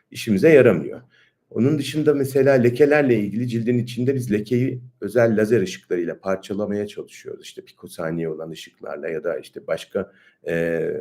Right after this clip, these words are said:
damarları veya işte oradaki başka oluşumları hedefleyerek bunları çözmeye çalışıyoruz. Orada da yine bir ısı oluşturuluyor. E, enerji bazlı cihazlarla mezoterapiler birbirlerinin yaptığı işleri maalesef yapmıyorlar.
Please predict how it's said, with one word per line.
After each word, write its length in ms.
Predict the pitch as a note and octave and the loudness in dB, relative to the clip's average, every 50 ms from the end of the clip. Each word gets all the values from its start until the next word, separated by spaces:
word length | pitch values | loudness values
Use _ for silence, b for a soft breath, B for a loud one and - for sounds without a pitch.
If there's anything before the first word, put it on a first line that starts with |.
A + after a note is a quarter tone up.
| - - _ _ _ - | -10 -12 _ _ _ -2
damarları 540 | - F2 F2 F#2 F2+ E2+ E2 D#2+ D#2+ F2 E2+ | -2 0 0 0 -2 0 -2 -2 -4 -2 -2
veya 380 | E2+ D#2+ E2 E2 F2 F2 E2 - | -2 0 0 0 -2 -2 -4 -8
işte 180 | - - - | -10 -8 -4
oradaki 460 | - F#2 F2+ F2 E2+ E2+ - - F#2 | -4 -2 -2 -4 -6 -8 -10 -12 -8
başka 320 | F2+ E2 E2 - - - G2+ | -6 -6 -6 -6 -8 -6 -4
oluşumları 480 | F#2+ F2+ F2+ - - - F2 F2 G2+ | -4 -4 -6 -8 -8 -4 -2 -2 0
hedefleyerek 640 | G#2+ G#2 F2+ F#2 F2 - - E2+ D#2+ D#2 - - - | 0 0 -2 -2 -4 -2 -2 -2 -2 -2 -2 -4 -2
bunları 260 | - G#2+ G#2+ A2 G#2+ | 0 4 4 4 4
çözmeye 420 | G#2+ - A2 F#2+ D#2+ D#2 E2 D#2+ D#2 | 2 0 -2 -2 -2 -4 -8 -10 -10
çalışıyoruz. 600 | - - D#2+ D#2+ - - - B2+ B2 - - b b b b b b _ | -10 -14 -16 -18 -18 -10 -6 -6 -6 -6 -8 b b b b b b _
Orada 220 | B2 C3+ C#3 C3+ | 0 2 2 2
da 60 | C3+ | 4
yine 260 | C3 B2 A#2+ B2+ B2 B2 | 4 6 4 4 2 0
bir 80 | B2 | -4
ısı 220 | A#2+ A#2+ - - C3 | -8 -6 -2 0 0
oluşturuluyor. 720 | C3+ F#3+ F3 - - - - - D#2+ D#2 D2+ - - - - b b b b b b b b - | 0 0 -2 -6 -12 -18 -18 -20 -18 -18 -12 -12 -12 -12 -12 b b b b b b b b -2
E, 120 | G#2+ G#2+ | 2 2
enerji 600 | G#2 G2+ F#2+ - - G#2 A2 A2 A#2+ C3 D#3+ B2+ | 4 4 2 0 2 4 4 4 4 4 2 0
bazlı 260 | B2+ C3 B2 - A#2 A2+ | 0 0 0 0 -2 -2
cihazlarla 540 | G2+ A#2 G#2 A2+ A2+ - - A2+ A2 G#2 | -2 0 0 0 0 0 0 0 0 0
mezoterapiler 840 | F#2+ G2 G#2 G#2+ A#2 - - B2 A#2 A#2 - - - F#3 F3 C3+ B2+ | 0 0 0 -2 -4 -2 -2 0 0 -2 -4 -6 -4 -4 -4 -2 -2
birbirlerinin 580 | B2+ B2+ A#2+ B2+ B2+ B2+ B2+ B2+ B2 B2+ B2+ | -2 -2 -2 -2 0 2 2 2 2 2 2
yaptığı 380 | B2+ B2 B2 B2 B2+ B2 - A#2 | 2 2 2 0 -2 -4 -4 -4
işleri 440 | A#2 - - - - - B2 B2 G3 | -4 -4 -6 -4 0 2 2 2 2
maalesef 520 | F#3 B2+ A#2+ G2+ F#2+ F#2 - F#3+ F#3+ - | 0 0 0 -2 -4 -2 -2 -2 -2 0
yapmıyorlar. 580 | C3+ A#2+ B2+ B2+ - - - - - _ _ | 0 -2 -2 -2 -8 -16 -16 -18 -20 _ _